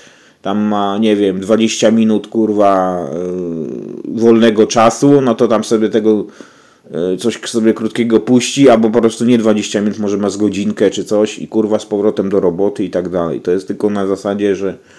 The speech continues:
że, żeby was uzależnić w tym sensie od tego, nie? Że to jest takie niby dobre, kurwa. To jest dobre, ale ma to swoje minusy. Ma to swoje minusy. Co innego, gdyby to było darmowe, w stu procentach darmowe, to tak.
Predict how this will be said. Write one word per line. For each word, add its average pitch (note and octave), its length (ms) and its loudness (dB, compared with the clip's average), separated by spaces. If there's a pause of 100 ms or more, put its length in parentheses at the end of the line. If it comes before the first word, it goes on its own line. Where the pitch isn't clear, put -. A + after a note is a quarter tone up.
(580)
że, G2 500 0
żeby G#2+ 260 2
was G2 220 0
uzależnić G#2 720 0
w - 80 -12
tym G#2 160 -4
sensie G2 720 -2 (140)
od - 200 -8
tego, F#2 320 -2
nie? F2+ 160 -8
Że F#2+ 100 -4
to A2 140 2
jest G#2 160 0
takie G#2+ 280 0
niby G#2 220 0
dobre, F#2+ 360 2
kurwa. F2 260 -6 (320)
To A2+ 100 2
jest C#3 380 6
dobre, F#2+ 360 6
ale G#2+ 180 4
ma B2+ 180 4
to - 160 2
swoje A2 380 2
minusy. G#2+ 540 -2 (300)
Ma A2 180 -4
to A2+ 120 -6
swoje A2 220 -2
minusy. F2 340 -10
Co A#2 120 0
innego, C3+ 420 2
gdyby C#3 260 2
to C3+ 100 4
było C3 240 6
darmowe, A2 500 4
w - 40 -14
stu - 160 -8
procentach G2 500 -2
darmowe, F#2+ 500 0
to F#2 120 -6
tak. F2 280 -8